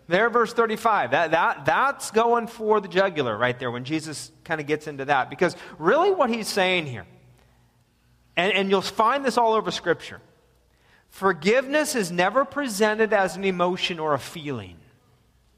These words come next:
Understand that. Forgiveness is never presented as an emotion or a feeling. It's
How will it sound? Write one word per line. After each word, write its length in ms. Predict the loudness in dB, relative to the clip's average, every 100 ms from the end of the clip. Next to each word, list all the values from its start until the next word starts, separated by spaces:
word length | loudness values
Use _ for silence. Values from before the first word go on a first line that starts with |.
| _ _ _ _ _ -10
Understand 520 | -6 -2 0 0 0
that. 280 | -4 -6 -8
Forgiveness 600 | -4 0 0 0 -2 -4
is 120 | -2
never 300 | 0 2 0
presented 720 | 0 -4 0 0 2 2 2
as 220 | 2 0
an 80 | -4
emotion 680 | 0 2 2 0 0 -2 0 2
or 220 | 4 4
a 80 | 0
feeling. 640 | -4 -4 2 2 2 -2 -8 -18 -4
It's 180 | -4